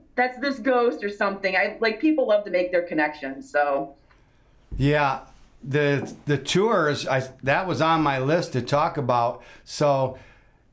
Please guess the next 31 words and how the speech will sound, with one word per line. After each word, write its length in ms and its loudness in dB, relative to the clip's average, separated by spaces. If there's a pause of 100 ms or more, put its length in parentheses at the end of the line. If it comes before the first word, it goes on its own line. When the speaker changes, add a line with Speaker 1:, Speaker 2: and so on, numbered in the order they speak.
Speaker 2:
did 220 0
you 140 4
charge 500 0
for 380 -2
tours? 720 0
How, 320 -2
how 140 2
Speaker 1:
Nope. 80 0
Speaker 2:
does 160 -4
that 180 2
work? 360 -2 (640)
Speaker 1:
Nope, 320 0
nope. 320 0
Um, 420 0
we 160 -6
do, 180 -4
we've 260 2
done 160 2
those 240 0
for 120 -2
years 380 0
now 460 2
through 300 2
Loudoun 260 0
District 320 -6
Library. 680 0 (400)
Uh, 340 2
we 120 0
will 220 0
do 220 0
them 540 -2